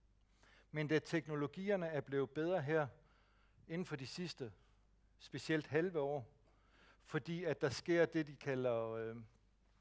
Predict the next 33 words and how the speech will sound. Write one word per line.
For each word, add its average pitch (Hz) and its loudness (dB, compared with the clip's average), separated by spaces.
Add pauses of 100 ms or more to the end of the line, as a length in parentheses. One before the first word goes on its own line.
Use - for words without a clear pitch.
(920)
deep 170 -4
learning, 139 0
og 139 -4
de 131 -8
bruger 165 -2
nogle 160 -2
kæmpe 165 -2
algoritmer 123 -4 (380)
ved 147 0
at 147 6
samle 127 2 (180)
big - -6
data 151 0
sammen, 139 -4 (420)
og 147 0
ud 165 2
fra 147 -2
det 165 0 (760)
gætter 175 6 (260)
kvalificeret 135 -2
på, 151 -4 (160)
når 143 2
der 147 4 (120)
kommer 170 0
de 175 -6
lyde 170 0
ind 147 -4
her, 147 0 (320)
hvad 143 4
skal 143 -2
der 120 -6
så 139 -10
stå? 143 -4